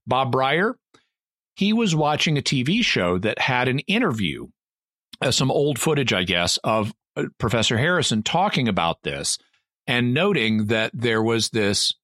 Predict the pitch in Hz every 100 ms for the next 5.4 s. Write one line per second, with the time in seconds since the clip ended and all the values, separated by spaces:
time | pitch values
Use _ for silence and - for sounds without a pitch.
0 | _ _ _ _ - 254 117 82 - _
1 | - 110 113 110 104 - 110 127 156 117
2 | 85 85 - _ _ 113 - - 139 135
3 | 113 107 104 107 107 - 175 78 60 _
4 | _ _ _ _ _ 135 127 131 135 135
5 | 131 127 127